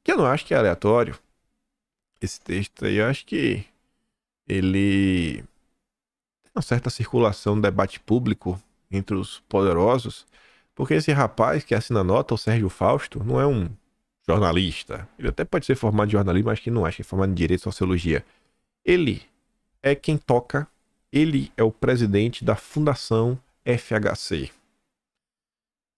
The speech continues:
Não é qualquer coisa, né? Fernandinho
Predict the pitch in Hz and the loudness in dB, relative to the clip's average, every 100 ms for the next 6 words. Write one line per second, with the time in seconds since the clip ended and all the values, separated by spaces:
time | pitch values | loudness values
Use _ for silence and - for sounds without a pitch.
0 | _ 240 196 123 139 143 127 64 60 73 | _ 4 4 4 2 2 0 -2 -4 0
1 | 92 131 131 120 - _ _ _ - 196 | 2 2 2 -2 -10 _ _ _ -2 2
2 | 180 147 143 156 160 165 | 4 4 4 2 2 -2